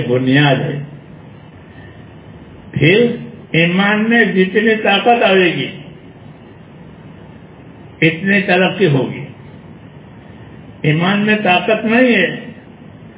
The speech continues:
تو حرام سے بچنا آسان نہیں ہے۔ ہاں، ایمان میں طاقت ہوگی تو حرام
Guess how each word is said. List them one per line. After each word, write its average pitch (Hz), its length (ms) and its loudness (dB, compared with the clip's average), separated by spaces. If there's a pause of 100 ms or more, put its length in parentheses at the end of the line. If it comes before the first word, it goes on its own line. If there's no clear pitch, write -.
(160)
تو 143 80 0
حرام 175 680 4
سے 208 220 4
بچنا 170 420 0
آسان 196 640 0
نہیں 147 220 0
ہے۔ - 60 -6 (2750)
ہاں، - 200 -6 (1900)
ایمان 147 400 0
میں 208 240 -2
طاقت 175 380 -2
ہوگی 190 480 -2
تو 180 200 2
حرام 170 360 -2